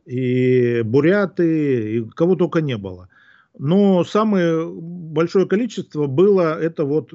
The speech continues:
калмыков, донских калмыков. Ну, среди них целый ряд выдающихся красных командиров и руководителей Калмыкии,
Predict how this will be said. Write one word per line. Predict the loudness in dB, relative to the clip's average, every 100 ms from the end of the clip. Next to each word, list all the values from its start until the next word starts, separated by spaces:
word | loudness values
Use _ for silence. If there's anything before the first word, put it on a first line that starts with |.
| -12
калмыков, | -4 0 0 -2 -8 -8 _ _ _ _ _ _ _ _ _ _ _
донских | -10 -4 -2 -4 0 0 0
калмыков. | -6 -4 -4 -6 -10 -18 _ _ _
Ну, | -2
среди | 2 2 2 2
них | 0 -2 -2
целый | 0 0 0
ряд | -2 -6
выдающихся | -8 -6 -4 -4 -6 -10 -10 -10
красных | -6 -6 -6 -10 -8
командиров | -6 -4 0 2 2 0 -4 _ _ -2
и |
руководителей | -2 2 2 2 0 -2 -2 -2
Калмыкии, | -2 -2 0 0 0 -4